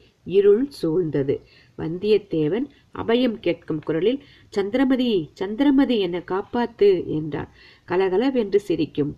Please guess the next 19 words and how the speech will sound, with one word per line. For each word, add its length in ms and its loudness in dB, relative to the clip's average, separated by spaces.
பெண்ணின் 560 -4
குரல் 360 -4
கேட்டது. 520 -4
"சந்திரமதி, 720 2
நீ 280 -2
இங்கே 300 2
இருந்து 340 2
கொண்டுதானா 480 -2
வேடிக்கை 380 0
பார்க்கிற? 500 -4
இது 120 2
நல்லா 320 2
இருக்கா?" 440 -2
அதற்கு 400 -2
பதிலாக 580 -6
மறுபடியும் 580 -2
சிரிப்பு. 500 -4
அதைத் 300 -2
தொடர்ந்து, 460 -4